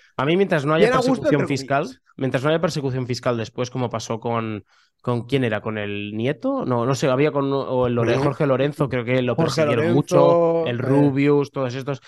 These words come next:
Speaker 1: que si, como no tengas a alguien así que vaya detrás de, soplándote en la nuca todo el rato, buscándote, busca-, que al final esto te-, tenía que ser hasta denunciable, porque es un acoso que flipas. Si no hay es-, este acoso fiscal así que digas, "Eh, tío, basta ya, porque sois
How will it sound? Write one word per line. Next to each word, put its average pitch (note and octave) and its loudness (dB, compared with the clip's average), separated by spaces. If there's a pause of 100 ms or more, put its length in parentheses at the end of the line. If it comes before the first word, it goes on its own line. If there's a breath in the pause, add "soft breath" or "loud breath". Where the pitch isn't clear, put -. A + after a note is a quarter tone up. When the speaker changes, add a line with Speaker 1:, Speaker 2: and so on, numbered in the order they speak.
(240 loud breath)
Speaker 1:
que C3+ 0
si, D3+ 0
como C#3+ 0
no F3+ 0
tengas G3+ 0
a E3 2
alguien D3 -2
así B2+ -6
que A2+ -8
vaya B2 2
detrás B2 0
de, B2 -2
soplándote C3 0
en B2+ 0
la B2 0
nuca A#2 -2
todo A2 -4
el G#2+ -4
rato, A2 -2
buscándote, B2 -2 (240 soft breath)
busca-, A#2 -4
que A#2+ -8
al A#2 -2
final A2+ -4
esto C3 -4
te-, A2+ -10
tenía A2+ -4
que A2+ -6
ser A#2 -4
hasta A#2 -2
denunciable, G#2+ -2
porque G2+ -6
es - -12
un A#2 -4
acoso G#2+ -8
que A2+ -6
flipas. A#2+ -2 (240 loud breath)
Si - 0
no D#3 4
hay G3 4
es-, D3+ -2
este C#3+ -4
acoso B2+ -2
fiscal A#2+ -4
así A#2 -4
que A#2 -6
digas, G#2 -10
"Eh, A2 -8
tío, A2 -8
basta G#2+ -6
ya, G#2+ -2
porque G#2+ -6
sois A#2 -4